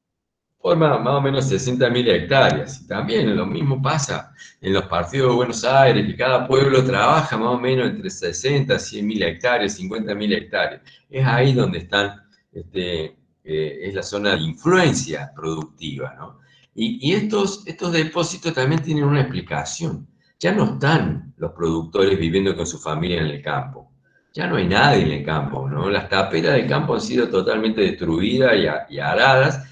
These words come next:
y están acá. Estas son las familias de los productores que tienen atrás de su casa o en el terreno al lado los depósitos y la maquinaria, ¿no? Entonces, los agrotóxicos están adentro del pueblo. Entonces, nosotros sabíamos que son sesenta mil hectáreas, como ser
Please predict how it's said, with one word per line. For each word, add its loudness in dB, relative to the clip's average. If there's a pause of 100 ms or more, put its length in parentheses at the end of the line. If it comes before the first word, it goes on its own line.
(160)
y -8
están -2
acá. 2
Estas -4
son -6
las -6
familias 0
de 2
los 0
productores 0
que -8
tienen 0
atrás 2
de 0
su -14
casa 0
o 4
en 2
el -4
terreno 0
al 0
lado 0 (240)
los -4
depósitos -4
y -4
la -6
maquinaria, -8
¿no? -20 (260)
Entonces, -4
los -6
agrotóxicos -8
están -6
adentro -4
del -10
pueblo. -12 (480)
Entonces, -4
nosotros 0
sabíamos 4
que -12
son -4
sesenta 0
mil 2
hectáreas, 2
como -12
ser -4